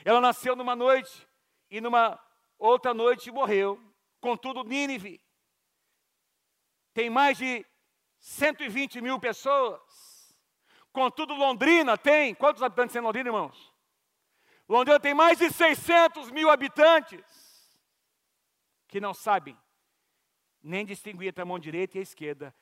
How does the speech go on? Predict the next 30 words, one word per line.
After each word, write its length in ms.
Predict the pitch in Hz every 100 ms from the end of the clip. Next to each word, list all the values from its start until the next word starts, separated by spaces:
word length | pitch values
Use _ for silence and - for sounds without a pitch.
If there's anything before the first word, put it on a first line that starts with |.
| _ _
além 240 | 151 175
de 100 | 160
muitos 440 | 165 165 196 190 -
rebanhos. 500 | 175 139 147 139 _ _ _ _
Não 340 | 139 160 233
deveria 500 | 202 185 170 170 185
eu 200 | 156 190
ter 260 | - 170 147 -
pena, 460 | 175 208 151 110 _ _ _
ter 140 | 190
compaixão, 840 | - 175 165 156 - - 214 185 - _ _ -
ter 140 | 196
misericórdia 840 | 175 156 160 - 170 202 160 143 - _
dessa 320 | _ 180 - 170
grande 280 | 165 196
cidade, 600 | - 160 139 196 185 131 - _
da 140 | - 180
cidade 360 | - 180 185
de 40 | 160
Londrina, 560 | 156 139 196 214 139 - _
da 100 | 170
cidade 280 | - 185 175
de 80 | 175
Cambé, 580 | 160 143 160 208 180 - -
da 80 | 170
cidade 320 | - 175 190
de 60 | 170
Ibiporã, 640 | 175 180 156 190 220 202 - _
do 80 | 180
Brasil, 680 | 170 156 120 151 220 226